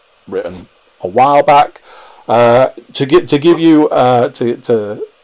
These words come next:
to, to put it into perspective, uh, during his career, and Ronaldo has seven hundred and forty-eight goals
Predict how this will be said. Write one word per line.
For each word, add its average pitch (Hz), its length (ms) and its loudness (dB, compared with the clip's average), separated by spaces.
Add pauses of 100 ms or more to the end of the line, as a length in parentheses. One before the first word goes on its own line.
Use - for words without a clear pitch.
to, 110 220 -6
to - 140 -10
put 139 160 -2
it 147 80 2
into 117 280 -6
perspective, 98 840 -8 (560)
uh, 101 360 0 (580)
during 165 300 6
his 143 160 -2
career, 107 440 -4
and 113 200 -2
Ronaldo 170 680 2
has 127 380 -2
seven 175 540 0
hundred 139 320 -6
and 117 200 -6
forty-eight 117 600 -2
goals 98 480 -6